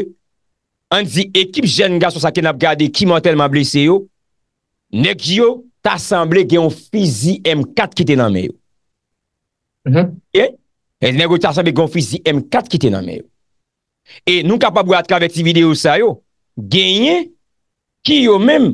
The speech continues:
Speaker 1: avèk valiz sou do yo. Se sa pou moun yo konprann. Nan asosyasyon, nan ekip lan,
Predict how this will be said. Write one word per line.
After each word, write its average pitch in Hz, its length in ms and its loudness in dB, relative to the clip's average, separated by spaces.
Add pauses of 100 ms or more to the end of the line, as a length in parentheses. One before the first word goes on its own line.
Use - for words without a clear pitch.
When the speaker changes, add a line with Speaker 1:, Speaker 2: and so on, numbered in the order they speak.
(160)
Speaker 1:
avèk 175 240 -2
valiz 196 460 0
sou 208 100 0
do 165 200 2
yo. 101 120 -2 (2750)
Se 202 100 2
sa 330 140 2
pou 339 120 0
moun 269 120 6
yo 196 100 4
konprann. 185 540 0 (1300)
Nan 269 560 2 (880)
asosyasyon, 208 880 0
nan 185 80 2
ekip 214 320 -4
lan, 98 140 -4